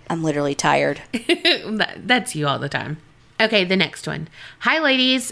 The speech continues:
Speaker 2: I've been listening to your show for a few months now, and I love the way you guys are so down to earth. It's like everyone says, I feel like I'm hanging out with friends. You guys are the best. I have a story, and I don't know if it really fits into true crime,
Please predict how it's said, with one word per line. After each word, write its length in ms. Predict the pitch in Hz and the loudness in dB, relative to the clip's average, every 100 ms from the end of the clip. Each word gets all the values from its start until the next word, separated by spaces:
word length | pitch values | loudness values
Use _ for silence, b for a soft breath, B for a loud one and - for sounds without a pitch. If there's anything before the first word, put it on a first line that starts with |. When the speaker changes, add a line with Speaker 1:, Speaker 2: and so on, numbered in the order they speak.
| - | -2
Speaker 2:
I've 160 | 220 254 | -2 2
been 200 | 349 302 | 4 4
listening 440 | 247 247 285 294 | 2 4 4 4
to 120 | 254 | 2
your 140 | 254 247 | 0 0
show 300 | - 208 220 | 4 4 4
for 240 | 240 226 | 4 4
a 60 | 233 | 4
few 260 | - 320 370 | 2 4 6
months 320 | 233 - 185 | 4 0 -2
now, 300 | 170 170 175 B B | 0 0 -2 B B
and 100 | - 220 | 2 4
I 60 | |
love 300 | 226 214 220 | 4 4 4
the 80 | 269 | 4
way 180 | 240 220 | 6 6
you 220 | 202 202 | 4 0
guys 360 | 196 185 180 202 | 2 2 2 0
are 100 | 196 | -2
so 340 | - 180 190 | 2 4 4
down 300 | 185 165 170 | 4 2 0
to 140 | 165 | -2
earth. 280 | 151 151 151 - - | 2 2 0 -4 -2
It's 320 | 269 - 285 | 0 0 4
like 260 | 269 262 | 4 4
everyone 460 | - 220 262 254 247 | 0 0 2 4 4
says, 400 | 247 294 196 - - | 6 6 4 0 -4
I 100 | 190 | -2
feel 140 | 233 | 2
like 180 | 226 233 | 4 4
I'm 120 | 233 | 2
hanging 260 | 226 214 220 | 4 4 2
out 140 | 208 | 2
with 100 | 196 | -2
friends. 520 | - 170 151 160 - - | 0 0 0 -4 -8 -10
You 200 | 175 196 | -6 0
guys 400 | 247 247 247 240 | 4 4 4 2
are 180 | - 185 | 4 4
the 100 | 190 | 4
best. 480 | 156 135 - - - - - | -2 -6 -10 -14 -16 -6 -4
I 80 | 285 | 0
have 200 | 330 392 | 2 2
a 120 | 427 | 0
story, 520 | - 220 214 185 196 | 2 4 6 6 6
and 160 | - 208 | 2 2
I 80 | |
don't 220 | 214 277 311 | 4 4 6
know 120 | 349 | 6
if 100 | 320 | 6
it 100 | - | 4
really 220 | 247 240 | 4 4
fits 260 | 240 - 226 | 2 0 0
into 180 | 214 | 0
true 300 | 185 - 220 | 0 0 0
crime, 560 | 220 - 285 294 277 | 0 2 6 8 6